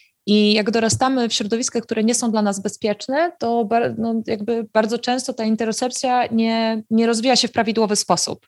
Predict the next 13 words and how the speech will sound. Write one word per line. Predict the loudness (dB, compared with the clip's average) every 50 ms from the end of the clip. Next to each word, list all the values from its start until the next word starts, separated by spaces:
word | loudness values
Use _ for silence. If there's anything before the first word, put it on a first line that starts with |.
| _ _
Czyli | -4 0 0
nie | 2
jesteśmy | 0 0 0 -2 -2 -2 -4
w | -4
stanie | -2 0 0 2 2 4 2 2 2 0 -4 _ _ _ _ _ _ _ _ _ _ _ _ _ _
w | -20 -20 -20 _
poprawny | _ -2 0 4 4 4 4 4 2 0
sposób | -2 -2 -4 -4 -2 -2 -2 -4 -4 -8 -18 -20 -20 -20 -20 -20 -20 -20 _ _ 0
zinterpretować | 2 2 4 4 4 4 4 4 4 4 2 2 4 4 4 4 4 4 4 2 2 -2 -2 -2
na | 0 0
poziomie | 2 2 4 4 4 4 4
fizjologii, | 2 0 -2 -2 0 2 4 4 4 4 2 2 0 0 2
a | 4 2 2 2